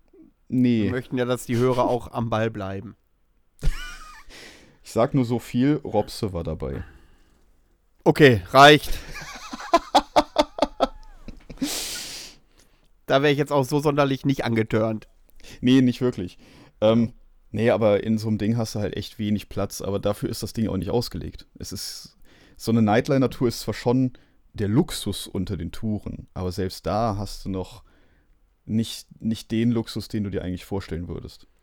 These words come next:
Speaker 2: Also nicht so, wie man das von den ganzen Rocks-Videos kennt. Da gibt's eine schöne E-, Ecke, wo da mit fünf Mann sitzt, achtzehn Frauen dabei, trinkt drei Flaschen Whisky und dann hat man schön ausgiebig Bett, äh, ausgiebiges Bett, wo's, wo man's dann krachen lassen kann. So ist das denn nicht, oder was? Mit schön bunten Lichtern und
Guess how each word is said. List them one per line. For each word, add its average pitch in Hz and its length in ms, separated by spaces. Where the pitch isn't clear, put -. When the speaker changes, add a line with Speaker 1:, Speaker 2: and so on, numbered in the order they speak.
Speaker 2:
Also 143 200
nicht 180 160
so, 170 100
wie 165 60
man 165 140
das 151 140
von 156 100
den 139 60
ganzen 143 220
Rocks-Videos 147 640
kennt. 143 160
Da 127 60
gibt's 135 180
eine 135 80
schöne 139 320
E-, - 160
Ecke, 160 320
wo 147 120
da 143 80
mit 143 160
fünf 160 260
Mann 139 180
sitzt, 180 440
achtzehn 156 360
Frauen 175 380
dabei, 165 400
trinkt 160 260
drei 151 120
Flaschen 147 360
Whisky 180 380
und 143 120
dann 143 100
hat 156 100
man 143 140
schön 165 160
ausgiebig 139 480
Bett, 170 240
äh, 143 480
ausgiebiges 147 640
Bett, 156 240
wo's, 147 160
wo 139 240
man's 143 220
dann 135 100
krachen 170 320
lassen 165 260
kann. 156 280
So 170 160
ist 175 160
das 160 140
denn 151 140
nicht, 139 160
oder 113 180
was? 113 140
Mit 117 120
schön 160 220
bunten 156 260
Lichtern 180 560
und 131 380